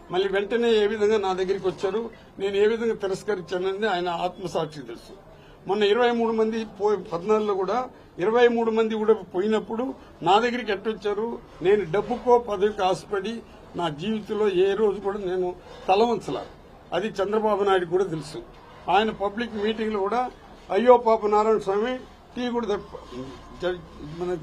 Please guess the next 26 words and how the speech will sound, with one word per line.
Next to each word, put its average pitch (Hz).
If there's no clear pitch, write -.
గంగాధర 233
నెల్లూరు 202
మాట్లాడిన 233
మాట 208
చెప్తున్నా, 123
టీ 254
కూడా 240
తాగడం 220
ఎక్కడైనా 214
చివరలు, 190
నే-, 170
నేను 175
ఎక్కడ 196
తప్పుడు 175
చివరలు 185
పెట్టలేదు. 202
నేను 220
అందులో 214
కూర్చుంటే 220
కూర్చో, 233
లేయి 226
అంటే 220
లేయి 233
అని 202
వచ్చిందని." 196
అంత 214